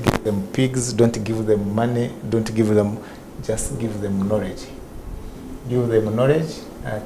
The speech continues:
tell them that yes, you can do it, and show them how they can do it, and they will do it.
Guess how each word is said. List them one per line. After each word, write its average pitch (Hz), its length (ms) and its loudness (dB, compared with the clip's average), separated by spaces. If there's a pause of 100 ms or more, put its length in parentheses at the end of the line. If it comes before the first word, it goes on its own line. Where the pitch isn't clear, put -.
tell 117 180 0
them 104 240 0
that 101 320 0 (140)
yes, 110 420 8
you 98 100 6
can 98 280 0
do 113 120 2
it, 107 160 2 (760)
and 104 260 -2
show 113 300 0
them 101 180 2
how 107 240 8
they 95 160 4
can 95 300 -2
do 110 100 0
it, 101 260 -2 (440)
and 101 260 -4
they 98 60 0
will 95 200 0
do 107 140 2
it. 98 160 2